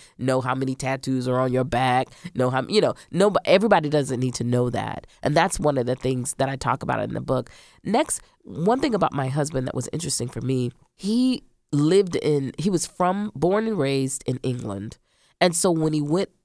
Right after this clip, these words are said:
and returned there, I always was intrigued with the fact that most women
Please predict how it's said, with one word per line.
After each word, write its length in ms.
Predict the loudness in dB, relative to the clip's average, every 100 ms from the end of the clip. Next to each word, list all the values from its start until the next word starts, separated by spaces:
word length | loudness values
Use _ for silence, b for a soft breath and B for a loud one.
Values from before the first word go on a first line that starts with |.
| _ -4
and 120 | -2
returned 760 | -2 -6 -2 0 0 0 -2 -6
there, 380 | -4 -2 -2 -4 -4 0
I 220 | 2 4
always 460 | 2 2 0 -2
was 320 | -2 -4 -4 -4
intrigued 840 | -4 -4 -6 -6 -2 0 0 -2 -4
with 200 | -4 -4
the 80 |
fact 480 | -6 -6 -6 -8 -14 b b b
that 160 | 0 2
most 640 | 2 4 4 2 -2 -6 -12
women 640 | -2 0 2 0 -2